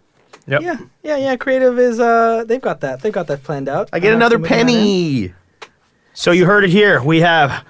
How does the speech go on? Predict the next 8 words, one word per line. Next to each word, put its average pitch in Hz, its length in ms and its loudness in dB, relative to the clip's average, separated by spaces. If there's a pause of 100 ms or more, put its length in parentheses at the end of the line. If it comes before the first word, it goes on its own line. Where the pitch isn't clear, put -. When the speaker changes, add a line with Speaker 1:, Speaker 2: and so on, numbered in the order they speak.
Speaker 1:
hardcore 202 560 2
matches 190 560 -2 (280)
coming 180 280 0
up 170 220 0 (420)
between 151 580 0 (200)
Zig 160 400 0 (500)
and 147 240 0
Darkstone 147 760 0